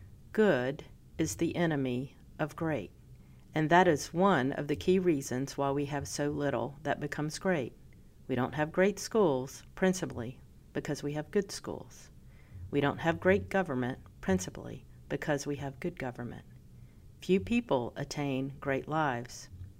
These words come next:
in large part because it is just so easy to settle for a good life. The vast majority of companies never become great, precisely because the vast majority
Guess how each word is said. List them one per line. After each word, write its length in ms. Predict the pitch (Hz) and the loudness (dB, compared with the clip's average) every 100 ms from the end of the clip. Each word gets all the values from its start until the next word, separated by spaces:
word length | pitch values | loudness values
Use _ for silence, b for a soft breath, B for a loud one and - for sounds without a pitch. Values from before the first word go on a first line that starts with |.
| - | -2
in 140 | 143 | 2
large 300 | 170 214 - | 2 2 -2
part 280 | - 110 - - b b - | -4 -4 -6 -12 b b -8
because 340 | 151 165 143 | -4 -2 -2
it 60 | 143 | -2
is 160 | 143 - | -4 -4
just 260 | - 151 | -4 -2
so 200 | - 139 | -2 0
easy 540 | 143 165 - 110 117 - | 0 0 -2 -6 -8 -10
to 80 | 151 | -6
settle 440 | - 143 131 123 127 | -4 -4 -2 -4 -6
for 180 | - 123 | -6 -6
a 60 | |
good 200 | 120 143 | -4 -4
life. 360 | - - - - - - - b b b b | -4 -10 -12 -16 -18 -20 -20 b b b b
The 100 | - | -4
vast 360 | 135 156 156 - | 6 6 6 0
majority 420 | 151 143 160 147 | 0 2 2 2
of 120 | 143 | 0
companies 680 | - 196 190 135 120 135 - - | 0 0 2 0 -2 -4 -8 -2
never 260 | 147 165 139 | 2 2 2
become 360 | 127 - 127 | -2 -4 -6
great, 340 | 123 117 117 - b b b b - | -6 -6 -6 -8 b b b b -6
precisely 760 | 156 - 196 202 - 135 131 | -4 2 2 2 -2 -6 -4
because 400 | - 135 147 139 | -6 -4 -4 -4
the 100 | - | -6
vast 400 | 139 139 143 - | 0 0 0 -4
majority 560 | 143 135 127 117 120 | -6 -4 -4 -4 -6